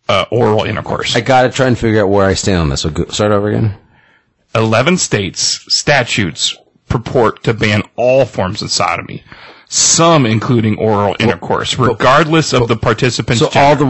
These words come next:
Speaker 2: the, all those ones are no, no anal?
Speaker 1: Correct. So f-, all these ones
Speaker 2: No.
Speaker 1: are no anal. Florida, Georgia, Idaho, Louisiana, Maryland,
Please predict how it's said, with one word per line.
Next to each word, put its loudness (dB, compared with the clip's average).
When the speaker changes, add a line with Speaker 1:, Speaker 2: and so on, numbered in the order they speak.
Speaker 2:
the, -10
all 4
those 2
ones 2
are 2
no, 0
no 2
anal? 2
Speaker 1:
Correct. -2
So -2
f-, -10
all 4
these 4
ones 4
Speaker 2:
No. 4
Speaker 1:
are 0
no 2
anal. -2
Florida, 4
Georgia, 2
Idaho, 2
Louisiana, 0
Maryland, 0